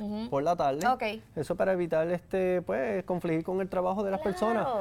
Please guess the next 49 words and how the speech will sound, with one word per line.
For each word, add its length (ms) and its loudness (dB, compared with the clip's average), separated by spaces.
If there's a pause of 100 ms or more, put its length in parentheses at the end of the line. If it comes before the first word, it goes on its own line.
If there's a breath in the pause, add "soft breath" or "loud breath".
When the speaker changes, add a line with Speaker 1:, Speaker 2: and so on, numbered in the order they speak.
Speaker 1:
claro. 240 -2
Speaker 2:
Y 40 6
obviamente 580 2
Speaker 1:
No 80 4
hacérselo 400 0
difícil. 520 -4
Speaker 2:
Sí, 260 0
no, 180 4
no, 260 2
es 220 2
vi-, 100 4
eh, 420 4
es 80 2
virtual, 580 2
Speaker 1:
Ujú. 160 -10
Speaker 2:
pero 220 4
también 240 0
tenemos 380 0
asistencia 560 0
Speaker 1:
Ah, 20 0
bien. 180 2
Speaker 2:
técnica 460 2
individualizada, 1040 2 (380)
que, 500 0
pues, 220 -4
eh, 340 -2
según, 720 -4 (180)
según 440 -4
la 80 0
disponibilidad 680 -2
de, 220 -2
de 120 -4
los 120 0
estudiantes. 600 -8
Speaker 1:
Ah, 320 -10
qué 120 -6
bien. 360 -6
O 80 -2
sea, 160 -2
que 60 -6
es 60 -2
Speaker 2:
Claro. 160 -4
Speaker 1:
virtual, 540 2
o 20 -6
Speaker 2:
Es 60 -14 (200)
Speaker 1:
sea, 100 0
no 80 2
Speaker 2:
virtual. 340 4
Speaker 1:
interfiere. 640 0